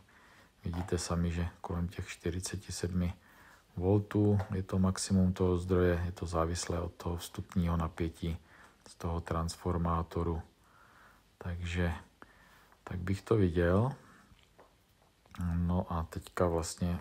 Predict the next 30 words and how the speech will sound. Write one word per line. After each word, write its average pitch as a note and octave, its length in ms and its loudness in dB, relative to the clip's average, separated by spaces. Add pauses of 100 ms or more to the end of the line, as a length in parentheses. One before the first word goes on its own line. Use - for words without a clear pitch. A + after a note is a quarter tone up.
eh, F2 380 -6
si - 200 -14
to F#2+ 140 -8
můžeme F2 400 -2
ještě E2 360 -6 (540)
projít F2 360 -2
tady E2+ 240 0
to E2+ 240 -6 (180)
menu G2+ 480 4 (680)
na F2+ 160 -4
tom E2+ 220 -4
displeji. G2 760 2 (1200)
No F2+ 60 -8 (140)
a F2 140 -6 (140)
mohli F2+ 240 -4
bychom F2+ 320 -4
si - 180 -8
to F#2 180 -4
zkusit - 500 -10
zatížit, E2+ 760 -4 (540)
kolik F2 280 -8
to F2+ 120 -4
bude F2+ 200 -2
schopné, F2 720 -2 (160)
eh, - 80 -8 (140)
dát F2 300 -2
vlastně F2 560 -4 (560)
toho E2+ 240 -4
proudu. F2 680 2 (840)
Jo? F2 240 0